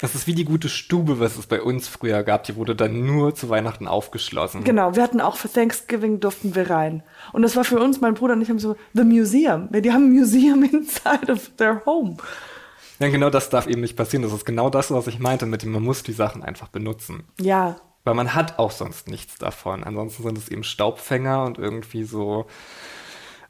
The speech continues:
Speaker 1: äh, Sachen, die man halt übernommen hat oder sich selber angeschafft hat für gut.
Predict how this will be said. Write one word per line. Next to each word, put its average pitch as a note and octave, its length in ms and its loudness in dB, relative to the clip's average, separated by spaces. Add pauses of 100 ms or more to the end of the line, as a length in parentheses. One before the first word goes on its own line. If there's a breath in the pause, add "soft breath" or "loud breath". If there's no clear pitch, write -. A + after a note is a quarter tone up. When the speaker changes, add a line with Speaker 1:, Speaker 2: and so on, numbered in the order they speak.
Speaker 1:
äh, - 100 -4 (460 loud breath)
Sachen, C#3 300 2
die B2 120 -4
man B2 160 0
halt B2+ 120 0
übernommen A#2+ 480 0
hat C3 140 -2
oder A2+ 140 -2
sich G#2+ 140 -6
selber A2+ 300 0
angeschafft B2 560 -4
hat A2+ 100 -10
für A#2 100 -10
gut. D3+ 520 -4